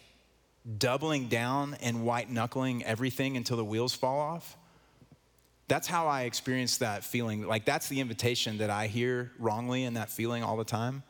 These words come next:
But, like, really what that invitation is, is when I start to feel that, it's an invitation for me to realize this is, whatever this is, is too big for me.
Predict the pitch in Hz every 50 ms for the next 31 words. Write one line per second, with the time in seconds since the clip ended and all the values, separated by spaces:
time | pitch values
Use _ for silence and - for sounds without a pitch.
0 | - - - - - - - - - _ - 120 123 120 120 123 120 139 175 190
1 | 180 151 139 127 - 123 120 123 120 117 113 - - 123 120 - 127 123 123 120
2 | 120 117 107 113 120 123 123 135 156 - - 170 147 107 120 - - - - 117
3 | 127 135 143 156 165 175 180 180 - - - - _ _ _ _ _ _ _ _
4 | _ _ - _ _ _ _ _ _ - - - - - 120 - 135 143 151 147
5 | 131 - - 135 139 - - 131 - - 127 131 123 113 107 107 113 127 135 135
6 | 123 117 110 101 101 95 95 113 135 151 160 160 - - - - 123 120 117 -
7 | - - - - - - - - 127 135 160 147 117 101 117 135 131 - 135 139
8 | 151 151 139 123 107 - - - - 120 104 95 98 92 92 - - 95 - -
9 | - -